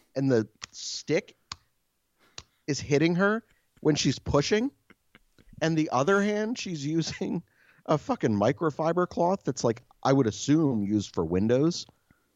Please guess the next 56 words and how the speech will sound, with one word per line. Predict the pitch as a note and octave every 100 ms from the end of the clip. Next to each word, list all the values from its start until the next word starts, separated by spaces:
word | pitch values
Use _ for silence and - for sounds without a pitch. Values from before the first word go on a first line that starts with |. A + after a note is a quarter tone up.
| -
not | F#2+ B2 -
floors. | G2+ F#2 B2 E3 - _ _ _ _ _ -
And | A#2+
she's | B2 C3+
just | A2 C3+ -
sitting | C#3+ C3+ D3
here | D#3 D#3 -
and | A#2+ B2 B2 G#2+
working | B2 - D3+ E3
in | B2
two | G#2 - C#3
separate | - C#3+ - C3
directions. | A#2+ G2+ A#2 - F3 E3+
And | B2+
I'm |
like, | B2 A#2+
"What | E3 F#3+
is," | E3 D#3 - _ _ _ _ -
I | E3
was | D#3
like, | D3
"Do | A2
you | F3+
want | A#3+ A3+
me | G#3
to, |
like, | D#3+ A#2 - _ _ _ _
show | - - F3+
you | A3+
the | E3
rest | E3+ -
of |
the | D#3+
house?" | A2+ D3 G#3+
She | F#3
goes, | D#3 - - -
"Oh, | A#3
no, | A3+ F3+
I'll | G3
get | G#3 -
you | G3
when | G3
I'm | F3+
done | F#3 F3
this | F3 -
room." | E3+ C3+
I |
was | B2
like, | D#3+ C3+
"Don't | G3+ C#4+
get | A#3+
me | A#3+
when | A3
you're | G3
fucking | - G3+ G3+
done. | G3 A3+ F#2